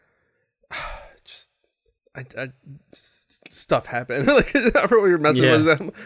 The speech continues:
Speaker 1: I was like, "Wow, I really wanna ask questions here, but I'll save it." <laughs>
Speaker 2: Yeah. I was burnt out. I, I just don't wanna do anything. I just laid in one place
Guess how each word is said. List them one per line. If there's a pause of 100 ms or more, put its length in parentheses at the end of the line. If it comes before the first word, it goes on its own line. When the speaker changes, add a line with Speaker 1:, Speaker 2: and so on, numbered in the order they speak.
(160)
Speaker 1:
I
was
like, (240)
"Wow,
I
really
wanna
ask
questions
here,
but (180)
I'll
save
it." (120)
<laughs> (340)
Speaker 2:
Yeah. (400)
I
was
burnt
out.
I,
I
just
don't
wanna
do
anything.
I
just (100)
laid
in
one
place